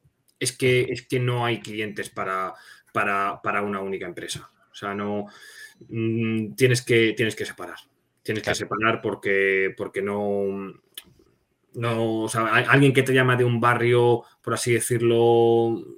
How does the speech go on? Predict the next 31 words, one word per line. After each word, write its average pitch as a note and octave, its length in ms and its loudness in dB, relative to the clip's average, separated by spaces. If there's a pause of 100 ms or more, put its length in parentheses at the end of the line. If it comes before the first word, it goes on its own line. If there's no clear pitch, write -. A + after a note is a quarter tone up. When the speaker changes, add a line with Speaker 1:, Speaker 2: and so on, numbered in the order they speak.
(100)
Speaker 1:
de A#2 200 -2
clase B2 360 0
alta A#2+ 400 -2
de G#2+ 400 0
Barcelona, B2+ 640 0 (560)
pues - 680 -2
no, B2 320 0
no C3+ 180 2
es B2 140 0
el A#2 100 -2
mismo A#2 300 -2
cliente A2+ 520 0
que A2 120 -6
alguien G#2 300 -2
de G2+ 220 -2
clase G2+ 520 -2
baja G#2 420 -4
de, F#2 400 -4
de, F2+ 240 -6
o F2+ 100 -8
de F#2 100 -6
clase G2+ 260 -4
obrera G2 340 -2
de F#2 80 -2
Madrid. F2 320 -8 (840)
Entonces, G2+ 680 -2
aunque, G2+ 440 -4
o G#2+ 100 -4
aunque A2+ 300 0
encuentres, D3 420 6
eh, A#2+ 100 0